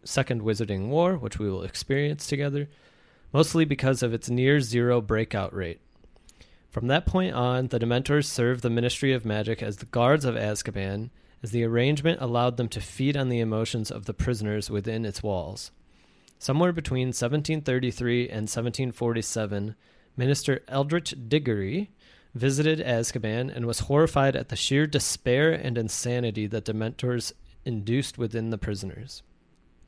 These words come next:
So this is only twenty years later, or so, thirty maybe. He formed a committee to find alternative solutions, the least of which was to remove the Dementors, which met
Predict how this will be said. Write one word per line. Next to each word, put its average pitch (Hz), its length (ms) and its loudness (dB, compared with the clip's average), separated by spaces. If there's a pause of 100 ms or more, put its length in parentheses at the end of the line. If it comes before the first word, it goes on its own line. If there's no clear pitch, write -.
(1080)
So 135 140 2
this 165 140 6
is 139 120 4
only 117 340 2 (140)
twenty 127 320 0
years 107 220 -2
later, - 300 -10 (500)
or - 120 -6
so, - 240 -6
thirty 107 300 -8
maybe. 90 300 -10 (440)
He - 180 -2
formed 156 360 4
a 143 60 4
committee 139 420 2
to 135 140 -4
find 117 360 0
alternative 135 600 -2
solutions, 117 600 0
the - 140 -6
least 135 360 -2
of 110 160 -2
which 113 240 0
was 113 160 0
to 117 120 -6
remove 123 440 2
the 123 100 2
Dementors, 104 680 -2 (340)
which - 160 -6
met 123 160 0